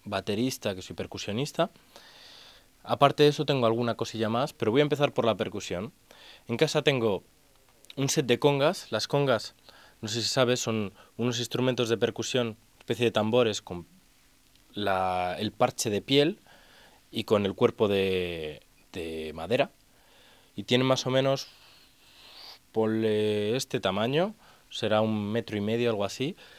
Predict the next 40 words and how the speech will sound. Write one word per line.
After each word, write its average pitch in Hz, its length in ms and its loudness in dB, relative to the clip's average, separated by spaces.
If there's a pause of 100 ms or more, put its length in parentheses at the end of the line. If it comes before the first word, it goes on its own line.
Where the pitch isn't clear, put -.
(340)
y 117 160 4
así 120 220 2
de 104 100 4
anchos. 95 440 -4 (460)
Entonces 104 280 -2
tengo 117 160 0
un-, 117 600 -2
una 123 160 2
es - 320 -6
de 117 160 2
once 123 260 -2
pulgadas, 127 480 4
la 117 80 4
otra 117 160 0
es 107 80 -4
de 110 120 0
diez 139 420 2 (100)
de 90 200 -4
pulgadas 101 460 -2
de 98 100 -4
diámetro, 123 500 -2 (640)
con 104 140 2
lo 101 80 4
cual 120 460 2
la 101 100 0
de 101 100 0
diez 117 240 0
es 110 120 0
más 110 200 -2
aguda, 127 380 2
la 113 100 0
de 98 100 -2
once 101 200 -8
es 95 80 -10
más 95 160 -6
grave. 120 320 0 (1200)
Eh, 95 220 0
ocupan 143 340 0
bastante 123 320 0
espacio. 113 480 -2